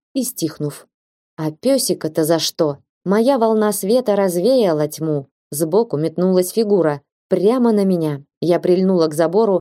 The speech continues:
выдав отталкивающий импульс. Нападавшего отбросило к колодцу с гнилой крышкой,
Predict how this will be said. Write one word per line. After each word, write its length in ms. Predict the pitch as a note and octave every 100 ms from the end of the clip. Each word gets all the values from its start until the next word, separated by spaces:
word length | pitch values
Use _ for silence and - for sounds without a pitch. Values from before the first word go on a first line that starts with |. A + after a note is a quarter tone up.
| -
выдав 360 | F3 B3 G#3+ G3
отталкивающий 880 | F#3 - A#3 G#3+ G3+ G#3+ F#3+ A3+ G#3 A#3+
импульс. 520 | A#3+ F#3+ D#3 - - _ -
Нападавшего 680 | G#3 G#3+ B3 C#4+ - A3 G#3
отбросило 580 | F#3+ F#3+ C4 - D3 D3+
к 60 |
колодцу 460 | F3 G3 B3+ C4 A3+
с 60 |
гнилой 420 | F3 G3 G3+ G#3+ A3
крышкой, 600 | F#3+ E3+ - C#3+ C3+